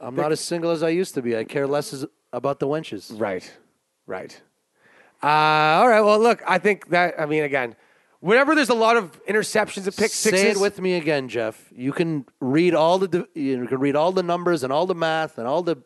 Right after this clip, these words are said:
Speaker 1: hunches you got.
Speaker 2: Yes.
Speaker 1: Say it with me again. Tampa Bay has a very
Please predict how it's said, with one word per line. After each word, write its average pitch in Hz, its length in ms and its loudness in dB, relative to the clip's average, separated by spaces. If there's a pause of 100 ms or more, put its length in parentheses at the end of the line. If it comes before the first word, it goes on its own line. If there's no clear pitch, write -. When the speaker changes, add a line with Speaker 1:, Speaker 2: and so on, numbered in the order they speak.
(500)
Speaker 1:
hunches 160 400 -6
you 139 80 -4
got. 107 340 -6
Speaker 2:
Yes. 98 520 -8
Speaker 1:
Say 131 180 -4
it 139 80 0
with 139 140 -2
me 135 100 -6
again. 101 360 -6 (420)
Tampa 117 320 -6
Bay 110 200 -2
has 101 220 -4
a 87 220 -12 (360)
very 104 680 -6